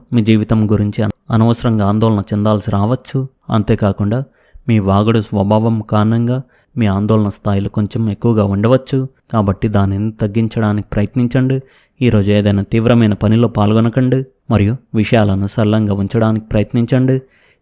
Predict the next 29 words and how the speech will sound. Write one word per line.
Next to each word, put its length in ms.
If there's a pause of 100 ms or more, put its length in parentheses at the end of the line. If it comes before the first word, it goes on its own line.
ఇది 200
త్వరలో 480
గడిచిపోయే 440 (120)
తాత్కాలిక 500
అభద్రత 460 (120)
కాలం 260 (140)
కావచ్చు. 420 (500)
ప్రియమైన 400
వారితో 360
కొంత 280 (360)
నాణ్యమైన 440 (100)
సమయాన్ని 440
గడపడానికి 560 (340)
లక్ష్యంగా 480
పెట్టుకోండి, 480 (320)
ఎందుకంటే 540
అలా 160
చేయడం 360
వల్ల 200 (280)
మీరు 240
చాలా 300
మంచి 260
అనుభూతి 400
చెందుతారు. 560 (420)
ఈ 180
రోజు 180
తులారాశి 600
వారికి 320
సానుకూల 420